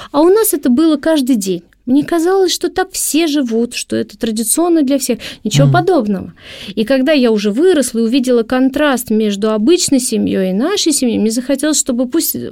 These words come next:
Speaker 1: людей, которые так хорошо, легко живут, ходят в театр, бросают книжки, где попало,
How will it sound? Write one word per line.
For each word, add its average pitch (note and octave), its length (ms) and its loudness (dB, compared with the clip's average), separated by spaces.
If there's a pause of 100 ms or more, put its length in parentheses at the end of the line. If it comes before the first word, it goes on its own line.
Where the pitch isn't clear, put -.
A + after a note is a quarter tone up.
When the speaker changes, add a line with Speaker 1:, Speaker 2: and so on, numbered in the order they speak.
Speaker 1:
людей, A#3+ 400 0
которые A3+ 380 -2
так B3 260 -4
хорошо, B3+ 680 -2 (340)
легко B3 380 0
живут, A#3 280 0
ходят E4+ 320 -2
в - 140 -10
театр, G#3+ 460 -2
бросают B3 500 -2
книжки, C4 400 0
где G#3 220 -2
попало, G3 580 -4